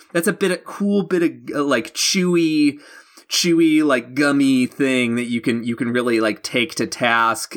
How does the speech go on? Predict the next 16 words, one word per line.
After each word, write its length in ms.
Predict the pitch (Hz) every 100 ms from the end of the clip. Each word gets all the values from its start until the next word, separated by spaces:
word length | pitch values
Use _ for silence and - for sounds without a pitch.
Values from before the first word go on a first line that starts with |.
| -
as, 240 | 113 113
like, 160 | 110 107
a 40 |
Lovecraftian 920 | 110 110 - - 113 120 - 113 107 104
theme 460 | 113 104 104 104
that, 140 | 104 104
like, 440 | 110 107 104 - - - - -
maybe 260 | 113 120 135
this 180 | 143 160
thing 160 | 175
doesn't 280 | 170 175 185
actually 320 | 196 - 254
look 160 | 202 190
like 120 | 180
a 60 | 175
deer. 500 | 160 156 160 156